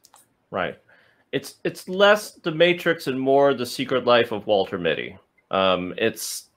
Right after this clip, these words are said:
uh, when we're looking at some of the, this illusionary stuff. Same thing with, again, what a lot of the Buddhists say, and I, I would say a lot of mos-, modern Gnostics say, you know, what's illusionary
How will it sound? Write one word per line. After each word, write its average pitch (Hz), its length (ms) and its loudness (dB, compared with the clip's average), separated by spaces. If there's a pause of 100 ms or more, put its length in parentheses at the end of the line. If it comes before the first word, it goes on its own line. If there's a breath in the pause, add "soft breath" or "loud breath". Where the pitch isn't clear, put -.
(240)
uh, 98 480 4
when 123 260 -2
we're 113 140 4
looking 123 280 0
at 101 120 0
some 107 180 -2
of 95 80 -6
the, 98 180 2
this 98 140 -6
illusionary 98 480 0
stuff. 82 260 0
Same 180 200 2
thing 170 120 4
with, 143 180 2
again, 113 360 4
what 95 100 4
a 98 40 2
lot 95 180 4
of 87 60 -4
the 95 80 -2
Buddhists 131 360 4
say, 117 160 6
and 101 80 6
I, 92 80 6
I 87 280 0
would 85 100 -4
say 113 120 2
a 101 60 6
lot 95 160 4
of 95 60 2
mos-, 110 460 4
modern 107 460 4
Gnostics 120 540 4
say, 110 280 6 (240 loud breath)
you 151 40 4
know, 156 100 8
what's 180 360 4
illusionary 156 1300 6